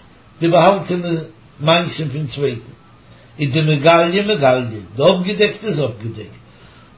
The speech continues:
אבער ביי דין רבה, דער בית דין הגדול, לספרה, מיט וועגן באצאלט, מהנה פון די, דער חופה, זענען צוגעדעקט, גונדע מיט דער מלבוש.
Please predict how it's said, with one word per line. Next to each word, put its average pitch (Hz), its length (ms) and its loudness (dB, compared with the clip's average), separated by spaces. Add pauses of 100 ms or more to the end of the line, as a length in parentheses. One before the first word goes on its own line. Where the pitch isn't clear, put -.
(100)
אבער 104 120 -12 (100)
ביי 185 640 6
דין 165 460 -2
רבה, 139 580 0 (580)
דער 117 160 -4
בית 180 220 2
דין 170 180 -8
הגדול, 151 680 0 (480)
לספרה, 170 880 2 (120)
מיט 131 180 -8
וועגן 151 340 -2
באצאלט, 143 580 -6 (460)
מהנה 147 560 0 (120)
פון 151 180 -4
די, 185 360 -2
דער 147 140 -2
חופה, 143 460 2
זענען 151 300 -4
צוגעדעקט, 156 680 -6 (140)
גונדע 165 440 -2
מיט 139 120 -8
דער 143 120 -2
מלבוש. 139 640 0